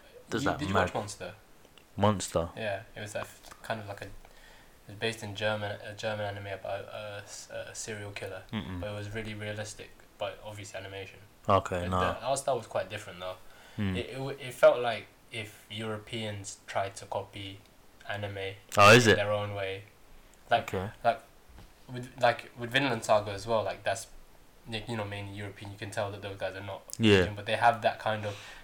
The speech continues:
Speaker 2: they've adopted that kind of Asian humor to fit the anime
Speaker 1: Yeah, yeah,
Speaker 2: mold,
Speaker 1: yeah.
Speaker 2: right?
Speaker 1: Yeah, yeah, yeah.
Speaker 2: But this one kinda doesn't. <laughs> This one's, like, proper, like, you could make a film out of this, and it would, I was actually hoping they did,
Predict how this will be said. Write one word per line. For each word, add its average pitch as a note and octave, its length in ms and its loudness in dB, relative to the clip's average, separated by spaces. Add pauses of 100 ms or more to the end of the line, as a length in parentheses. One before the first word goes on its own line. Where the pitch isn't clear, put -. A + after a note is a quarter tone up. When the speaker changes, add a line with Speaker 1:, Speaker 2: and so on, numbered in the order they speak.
(100)
Speaker 2:
they've G#2+ 140 -6
adopted A2 340 -6
that G2 120 -2
kind G#2 280 -4
of G2+ 140 -6 (920)
Asian A2 360 -4
humor A2 400 -2
to - 160 -14
fit - 320 -8
the G2+ 100 -2
anime G#2 300 0
Speaker 1:
Yeah, G#2 100 -2
yeah, A#2 300 12
Speaker 2:
mold, G2+ 360 12
Speaker 1:
yeah. G#2 60 4
Speaker 2:
right? G#2+ 220 6
Speaker 1:
Yeah, G#2 140 10
yeah, F#2 260 10
yeah. F2 100 4 (220)
Speaker 2:
But G2 320 0 (260)
this C3 240 -2
one A#2+ 380 4
kinda G#2+ 320 -2
doesn't. F#2+ 340 -8 (360)
<laughs> - 340 -14
This A#2+ 160 -6
one's, B2 140 0
like, - 180 2
proper, B2 280 2
like, G#2+ 200 2
you C3+ 80 -8
could A2+ 240 -4 (280)
make A#2+ 140 -6
a A2 60 -4
film B2 280 0
out F#2+ 180 2
of F#2 60 -14
this, G2 200 -8
and G2 240 -6 (320)
it - 20 -6
would, G#2 160 -10
I G2+ 120 -2
was G#2+ 100 -4
actually G2+ 420 -2
hoping A2 280 -4
they F#2+ 100 -12
did, G2 240 -10